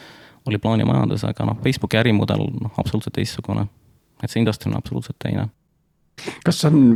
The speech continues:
Speaker 2: mingisuguseid selliseid, äh, noh, Ameerika on siuke kultuuride sulatusahi, et, äh, et milliseid nagu nii-öelda Ameerika spetsiifilisi kultuurilisi eripärasid oled nagu mõlemas ettevõttes näinud, et, äh, noh,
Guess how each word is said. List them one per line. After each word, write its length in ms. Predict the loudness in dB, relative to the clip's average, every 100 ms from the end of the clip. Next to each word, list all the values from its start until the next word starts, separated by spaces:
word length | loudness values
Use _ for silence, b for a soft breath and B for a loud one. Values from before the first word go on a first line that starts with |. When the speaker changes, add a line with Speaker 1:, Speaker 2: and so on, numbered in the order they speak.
| 4
Speaker 2:
mingisuguseid 720 | 2 4 4 2 2 2 0
selliseid, 460 | 0 0 2 0 -2 0
äh, 140 | 4 4
noh, 160 | 4 0 2
Ameerika 400 | 4 6 4 2 0
on 80 | 2
siuke 240 | 0 -2
kultuuride 920 | 2 0 4 4 4 2 2 2 2 0
sulatusahi, 720 | 0 0 -2 -4 -2 0 -2
et, 300 | -4 _ -2
äh, 140 | 0 0 B B B B B B -6
et 140 | 2
milliseid 520 | 4 6 4 2 2
nagu 240 | 0 2 2
nii-öelda 320 | 2 2 0 2
Ameerika 400 | 4 2 0 -6
spetsiifilisi 880 | -2 -2 2 2 4 2 0 0 -2
kultuurilisi 720 | -2 0 0 2 0 0 0 0 -2
eripärasid 720 | -2 -2 -2 -2 -4 -6 -6
oled 180 | -6 -4 -4
nagu 180 | -4
mõlemas 400 | -2 0 0 -2 -4
ettevõttes 480 | -6 -8 -10 -10 -4
näinud, 380 | 0 0 -4 -10
et, 240 | -14 -10
äh, 140 | -8 -6 -6
noh, 220 | -6 -6